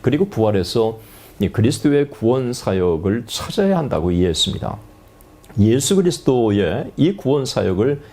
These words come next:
예, 자신의 것으로 만들려면 반드시 사람은 회개하고 그리스도를 믿어야 한다는 것입니다. 회개하고 믿어야 하는 것은 사람이 해야 할 몫입니다.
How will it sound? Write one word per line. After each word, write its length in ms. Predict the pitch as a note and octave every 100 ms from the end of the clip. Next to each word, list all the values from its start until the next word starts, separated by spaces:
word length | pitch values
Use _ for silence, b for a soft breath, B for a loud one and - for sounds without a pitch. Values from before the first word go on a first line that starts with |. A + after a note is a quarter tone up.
| B B -
예, 120 | F#2
자신의 480 | - G2+ - F#3+ F#3
것으로 400 | D3 - B2+ B2+
만들려면 680 | F2+ G2+ G2+ E2+ F2 A2
반드시 460 | A2 G#2 A#2 C3+ F3
사람은 640 | - G#2+ G#2 F#2+ D2 F3+ - B B B F#2 -
회개하고 800 | C#3+ A2+ G#2 F2 E2 G#2+ C3 - -
그리스도를 500 | G#2 A#2 - C3+ D3
믿어야 400 | F#2 F#2+ D#3+ F#3+
한다는 400 | C3 F#2 D#2 F2
것입니다. 540 | - - - - - - B B B B A2
회개하고 640 | G#2+ D3+ D3 D3+ D3 D#3+
믿어야 400 | B2 A2 D3+ F3
하는 300 | E3+ A#2 G2+
것은 420 | F2+ - A#2+ D3 - B B B G#2+
사람이 760 | G#2+ - B2 D3+ D3+ D#3+ E3 D3+ -
해야 160 | C#3
할 420 | A#2+ A#2 A2 G2+ -
몫입니다. 680 | A2 G2 G2 F#2+ D2 C2+